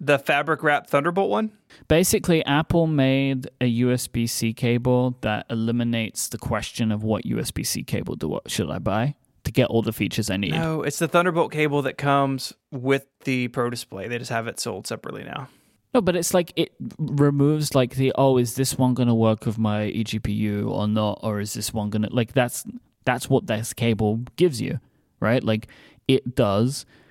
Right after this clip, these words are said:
Speaker 2: forty gigabit a second data transfer. It's U S B three point one Gen two. Is that super speed? Did that get named?
Speaker 1: I forget what they
Speaker 2: I
Speaker 1: call
Speaker 2: don't know.
Speaker 1: what.
Speaker 2: Well, anyway, it's a really expensive U S Thunderbolt three cable,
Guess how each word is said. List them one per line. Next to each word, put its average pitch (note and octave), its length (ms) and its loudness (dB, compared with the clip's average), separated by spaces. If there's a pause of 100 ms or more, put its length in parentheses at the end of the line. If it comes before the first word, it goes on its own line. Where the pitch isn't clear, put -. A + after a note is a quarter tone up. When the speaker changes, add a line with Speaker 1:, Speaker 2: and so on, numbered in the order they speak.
(260)
Speaker 2:
forty - 360 2
gigabit A2+ 300 2
a A2+ 60 -4
second G#2+ 520 0 (240)
data G2+ 280 -2
transfer. G#2 800 -2
It's - 220 -6
U A2+ 160 2
S A2+ 140 0
B A2 160 0
three A2+ 260 -2
point A2 240 0
one A2 220 0
Gen G#2+ 220 0
two. G#2+ 420 0 (540)
Is C#3+ 140 4
that B3 220 2
super F#3 380 2
speed? G#3 500 -4
Did D3 100 -8
that F#3 200 0
get E3+ 160 -4
named? D#3+ 440 -2 (960)
Speaker 1:
I B2 100 -4
forget A#2 260 -6
what A2 140 -6
they - 80 -8
Speaker 2:
I - 40 -8
Speaker 1:
call A2+ 180 -2
Speaker 2:
don't A2+ 60 -6
know. A2+ 40 -4
Speaker 1:
what. - 220 -4 (1160)
Speaker 2:
Well, A2 140 -4
anyway, G#2 460 -2
it's D3 180 0
a D3 40 4
really C#3+ 280 4
expensive A#2+ 580 -2
U A2 180 0
S A2 180 -2 (500)
Thunderbolt A#2+ 480 4
three G#2+ 240 -4
cable, G2+ 580 0